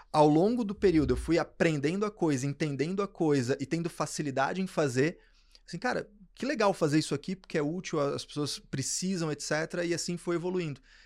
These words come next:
E aí hoje, né, eu tenho a minha empresa de educação, eu, eu, eu ensino outros contadores, advogados, a atender com excelência esses empresários da construção civil, da atividade imobiliária e, e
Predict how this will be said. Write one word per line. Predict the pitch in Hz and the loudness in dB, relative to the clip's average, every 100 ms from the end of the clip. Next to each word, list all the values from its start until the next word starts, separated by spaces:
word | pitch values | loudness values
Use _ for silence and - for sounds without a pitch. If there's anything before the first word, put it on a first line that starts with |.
| _ | _
E | - | 0
aí | 139 151 | 4 6
hoje, | 151 156 156 180 202 - - - | 6 4 2 -2 -6 -14 -20 -4
né, | 131 | 2
eu | 139 | 2
tenho | 135 143 143 | 4 2 2
a | |
minha | 139 151 | 0 0
empresa | 180 - 156 160 160 233 240 | -2 2 4 4 2 -2 -4
de | 127 113 | -14 -4
educação, | 135 131 160 156 - 165 170 170 | -4 -2 -4 -2 4 4 4 0
eu, | 120 117 117 | -2 -2 -2
eu, | 113 113 | -8 -6
eu | 117 | -4
ensino | 127 123 - 190 190 | -2 0 0 0 2
outros | 156 156 | 0 -2
contadores, | - 139 165 147 156 160 147 113 - | -4 -2 -2 -2 0 0 -2 -4 -4
advogados, | 120 117 127 127 127 147 156 - - - - _ | -4 -2 -2 2 2 2 0 -10 -14 -20 -20 _
a | 143 160 | 6 6
atender | - 190 170 147 170 - _ | 6 2 4 4 4 2 _
com | - 180 220 | 2 4 4
excelência | 247 - 208 165 160 180 - 220 233 _ _ - - | 2 0 0 0 0 -2 -2 -4 -4 _ _ -20 -2
esses | 160 165 165 | 0 2 0
empresários | 190 208 202 175 139 113 | -2 -2 0 2 2 -2
da | |
construção | 120 127 139 135 | -6 -8 -8 -6
civil, | 156 180 196 - | -4 -4 -6 -8
da | |
atividade | - 127 131 123 | -12 -6 -4 -4
imobiliária | 135 135 139 147 156 180 - | -6 0 0 0 -4 -12 -14
e, | 151 156 180 | -12 -12 -10
e | 151 | -14